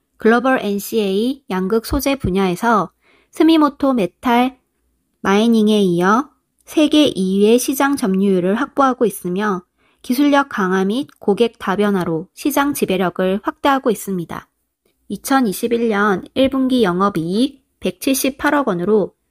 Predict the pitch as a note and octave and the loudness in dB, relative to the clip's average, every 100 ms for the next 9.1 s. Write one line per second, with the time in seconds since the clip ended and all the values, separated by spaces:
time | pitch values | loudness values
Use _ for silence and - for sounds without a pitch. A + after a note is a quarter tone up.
0 | _ _ - A#3+ C4 B3+ C4 B3 F#3 F#3 | _ _ -4 2 4 4 2 0 -2 -2
1 | F3+ B3 D4+ D4+ D4 D4 C#4 - D4 C#4+ | 0 0 0 -2 -4 -4 -6 -2 0 2
2 | G3+ F3+ F3+ F#3 F3 - - - - D#4 | 0 -4 -4 -4 -6 -10 -20 -8 -4 -4
3 | - D4+ D4+ D4+ F3+ F3+ F3+ A#3 D4 D#4 | -2 0 0 -2 -4 -2 0 0 0 -4
4 | D4+ C#4+ A3 E3+ D#3 D#3 - _ _ _ | -2 -2 -2 -4 -6 -10 -14 _ _ _
5 | _ G#3+ G3+ B3+ D#4+ F4 _ _ G3 G3+ | _ -4 0 2 0 -2 _ _ -4 -2
6 | - C#4 D#4 - C#4 C4+ C4+ G#3+ G3 G#3 | 0 0 0 -2 0 2 0 -2 -2 0
7 | G#3+ F3+ - G#3+ A#3+ D#3+ _ _ _ _ | -2 -4 -2 0 0 -2 _ _ _ _
8 | E4 D#4 D4+ F#3+ F3+ G3+ A3+ F#3+ F#3 F#3+ | 0 2 2 0 0 0 -2 0 0 0